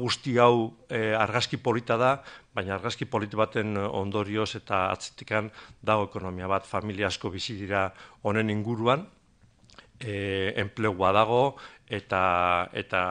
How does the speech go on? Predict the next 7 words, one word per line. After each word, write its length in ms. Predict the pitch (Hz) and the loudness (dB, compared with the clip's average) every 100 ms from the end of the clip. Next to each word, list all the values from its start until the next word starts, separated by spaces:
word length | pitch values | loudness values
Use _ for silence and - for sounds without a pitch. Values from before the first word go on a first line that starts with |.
| 90 - - - - - | -2 -2 -4 -8 -16 -10
e, 140 | 98 | -10
produktu 520 | - 101 113 110 113 | -6 -2 -2 -2 2
baten, 420 | 104 - 107 98 95 - _ - | 2 0 -2 -4 -8 -12 _ -8
e, 220 | 101 98 | -4 -2
ostean 600 | 101 104 - 120 113 120 - - - _ | -2 -2 -2 0 0 0 -10 -20 -20 _
dago 400 | 131 107 104 98 | -12 0 2 2
kontsumitzailea 880 | 110 101 95 98 - 120 120 131 | -4 -4 -4 -6 -2 -2 0 0